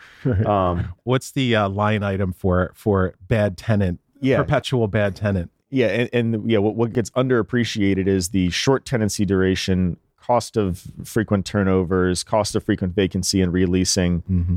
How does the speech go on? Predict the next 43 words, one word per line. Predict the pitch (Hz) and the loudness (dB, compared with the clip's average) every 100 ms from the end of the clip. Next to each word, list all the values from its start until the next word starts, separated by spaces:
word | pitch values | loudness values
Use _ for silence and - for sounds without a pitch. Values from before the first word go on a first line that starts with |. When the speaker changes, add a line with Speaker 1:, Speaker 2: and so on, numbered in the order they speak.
| 92 | -4
Speaker 2:
The | 95 | -4
credit | 135 113 | -2 -2
quality | - 113 98 98 | 0 0 0 -2
tends | 92 101 90 | -2 -4 0
not | 95 90 | 0 0
to | 90 | 0
be | 92 82 | 0 2
great | 98 92 87 | 2 2 0
and, | 90 90 85 | -2 -2 -2
eh, | 90 - 92 | -2 -2 -2
or | - 95 | 0 2
as, | 92 87 | 2 -2
as | 95 90 | -2 -2
good, | 87 92 87 | 0 0 2
so | - | 0
your | 82 | -2
credit, | 82 113 101 - - | 0 0 0 -2 -2
uh, | 87 80 | 0 0
loss, | 82 95 92 92 - - _ _ _ _ - | -2 0 0 -2 -6 -10 _ _ _ _ -2
uh, | 90 85 82 | 0 2 -2
should | - 107 92 | -2 -2 0
be, | 90 | 0
is | - 90 101 - | 0 -2 -2 -2
higher | 110 101 95 95 | -2 0 0 -2
typically | - 92 98 98 | -2 -2 0 0
than | 90 87 | 0 0
what | 90 85 | -2 -4
you | 90 | -4
put | 107 | 0
on | 90 | 0
that | 85 | -2
spreadsheet. | - 98 90 - 92 78 _ _ _ | -2 -2 -2 0 -2 -2 _ _ _
And | 113 110 | -2 0
then, | 98 | 0
yeah, | 101 87 | 0 -2
just | 85 113 - | 0 -2 0
the, | 98 90 - - | 0 0 -2 -2
just | 117 107 101 | -2 0 -4
the, | |
<laughs> | - | 0
frankly, | 92 95 107 | -2 0 -4
the | - 147 | 0 0
emotional | 104 98 101 113 92 85 | 0 0 0 0 0 0